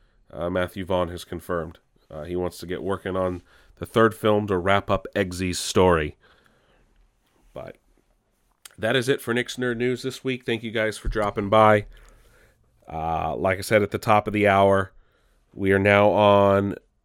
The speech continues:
Amazon Music or a-, and Audible. Uh, we should be on, finally, we should finally, finally, finally be on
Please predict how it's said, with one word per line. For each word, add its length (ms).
Amazon 460
Music 560
or 380
a-, 320
and 360
Audible. 520
Uh, 360
we 120
should 260
be 140
on, 460
finally, 800
we 160
should 240
finally, 640
finally, 440
finally 520
be 380
on 480